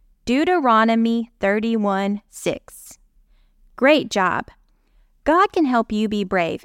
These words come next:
even when you feel scared because God is with you no matter what. One more time. Who can help you be brave? Yes, God can help you be brave. Today's true story from the Bible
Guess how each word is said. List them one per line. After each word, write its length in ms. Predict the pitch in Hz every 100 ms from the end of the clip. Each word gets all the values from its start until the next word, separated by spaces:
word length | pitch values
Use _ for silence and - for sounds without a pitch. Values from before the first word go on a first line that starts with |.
| _ -
even 400 | 330 349 262 202
when 160 | 196
you 160 | 202 262
feel 240 | - 185
scared 600 | - - 247 196 175 180 -
because 320 | - - 220 185
God 400 | 254 269 233 -
is 180 | 196
with 200 | 208 277
you 200 | 190 190
no 220 | 196 220 226
matter 400 | 226 285 208 180
what. 500 | 226 185 - - - _ _ _ _ _ -
One 320 | 202 339 359
more 220 | 339 320
time. 480 | - 202 170 - 233 _ _ _ _
Who 300 | 339 381 453
can 140 | 392 277
help 300 | 277 285 247
you 220 | 247 254
be 220 | 247 240
brave? 560 | 214 185 175 - - _ _ _ _ _ _ _ _ -
Yes, 680 | 202 185 226 214 - - - _ _ -
God 400 | 226 240 208 -
can 140 | 190
help 260 | 190 175 -
you 140 | 175
be 160 | 175 170
brave. 500 | 185 160 151 - _ _ _ _ _ _ _ _ _ _ _
Today's 460 | - 339 403 403 -
true 420 | - - 285 240
story 360 | - - 214 190
from 260 | - 185
the 60 | 180
Bible 460 | 214 277 226 214